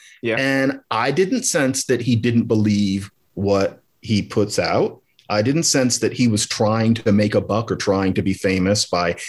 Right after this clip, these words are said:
Speaker 2: selling black people out and saying things he
Speaker 1: Absolutely.
Speaker 2: doesn't believe. That, that's not it. I've met Ward Connerly, have I? I've communicated with Ward Connerly out in California, who spearheaded Prop two oh nine that banned racial preferences.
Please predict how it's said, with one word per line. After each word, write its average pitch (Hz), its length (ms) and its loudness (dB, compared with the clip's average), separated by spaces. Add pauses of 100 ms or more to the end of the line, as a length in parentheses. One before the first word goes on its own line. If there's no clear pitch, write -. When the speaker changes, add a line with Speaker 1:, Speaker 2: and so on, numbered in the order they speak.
Speaker 2:
selling 107 580 2
black 101 380 -2
people 101 360 0
out 90 320 -2
and 95 80 -2
saying 95 260 0
things 90 80 -4
he 98 40 0
Speaker 1:
Absolutely. 101 300 -2
Speaker 2:
doesn't 95 180 -6
believe. 92 320 -4
That, 147 200 -4
that's 165 280 -6
not 185 220 0
it. - 180 -2 (240)
I've 147 300 0
met 190 380 0 (420)
Ward 123 420 4
Connerly, 101 600 -4 (120)
have 170 140 0
I? 240 180 0 (580)
I've 156 220 -2
communicated 185 600 2
with 117 180 0
Ward 113 280 4
Connerly 95 540 -2
out 101 200 0
in 107 80 2
California, 101 640 0
who 98 100 -2
spearheaded 101 720 0 (240)
Prop 110 300 -2
two 110 180 2
oh 101 80 4
nine 98 300 2
that 92 200 -2
banned 101 520 -2
racial 107 220 2
preferences. 95 480 -4